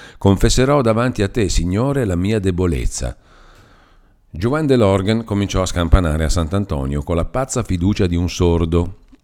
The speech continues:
E il libro: "Sovente è picciol cosa quella che mi abbatte et contrista." "Questo è vero", pensò Demetrio. "Noi ci lasciamo spesso deviare ed affliggere da un'ala di mosca."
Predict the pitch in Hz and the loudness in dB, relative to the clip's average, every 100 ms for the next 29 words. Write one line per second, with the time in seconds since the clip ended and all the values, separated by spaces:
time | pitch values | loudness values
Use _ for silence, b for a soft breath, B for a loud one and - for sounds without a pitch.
0 | _ - 110 110 107 104 98 87 90 87 | _ -4 0 2 2 2 0 0 -4 -6
1 | b b b b b b _ _ - 95 | b b b b b b _ _ -4 -2
2 | 95 135 160 160 120 101 - 127 - 110 | 0 0 -2 -2 0 2 2 0 0 -2
3 | 110 95 82 85 101 - 107 98 85 87 | 0 -2 0 0 -2 0 0 0 -2 -2
4 | 107 101 76 - - 80 92 101 - 95 | -2 -4 -6 -6 -4 -2 0 0 0 -2
5 | 95 76 65 64 - 69 69 - _ _ | -4 -6 -8 -8 -8 -8 -10 -20 _ _
6 | _ _ _ - - - 185 - 87 131 | _ _ _ -16 -6 -2 0 -2 -2 -2
7 | 131 76 - - - 71 - 67 65 67 | -2 -4 -8 -4 -2 -2 -4 -6 -6 -6
8 | 60 - 62 60 b b b _ 107 139 | -8 -8 -10 -10 b b b _ 2 4
9 | 107 - 104 - 120 101 - 143 131 90 | 4 2 0 2 0 0 0 0 0 -2
10 | 85 85 85 101 107 92 87 85 - 85 | -4 -4 -2 -2 -2 -2 -2 -6 -6 -4
11 | 92 90 87 87 B B - 92 90 87 | -4 -2 -2 -2 B B -6 -2 0 0
12 | 92 90 87 82 80 - 85 78 | 0 0 0 -2 -2 -4 -6 -8